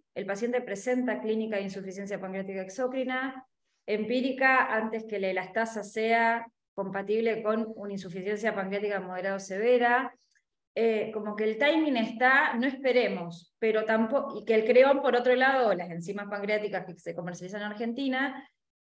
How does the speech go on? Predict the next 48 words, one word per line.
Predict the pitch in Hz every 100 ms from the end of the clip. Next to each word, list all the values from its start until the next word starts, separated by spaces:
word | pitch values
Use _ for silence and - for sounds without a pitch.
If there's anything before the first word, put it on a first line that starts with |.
| _
eh, | 214 208 202 196 190 190 -
no | 254
sesgan | 262 294 277 285
la | 220
elastasa, | 190 185 269 226 196
o |
sea | 175 180
que | 185
uno | 240 247
podría | 208 220
empezar, | 233 226 220 247 262 254
y | -
como | 185 190
la | 190
elastasa | 190 190 247 254 226
es | 226 226 - _ _ _ _
propia | - 277 277 254
de |
la | 202
secreción | 185 202 190 190 233 233
pancreática | 226 208 233 247 220 190 185 180 175
y | 175
que | 185 185 165 147 - _ _ 208
va | 240
a |
dar | 254
lo | 262 -
que | 202
va | 226
a | 233
dar, | 247 262 233
aunque | 196 196
tenga | 202 226 240
el |
paciente | 240 202 240 233 247 240 - - _ _
tope | 294 302 240
de | 226 220
enzimas, | 220 262 262 226
uno | 240 247
también | 214 214 240
podría | 240 214 202 240
seguir | 233 220 208 247
si | 247
hubiera | 208 214
alguna | 208 202 220 214
recuperación, | 202 190 180 185 175 180 - 254 214
digo, | 208 202
porque | 202 202 175 -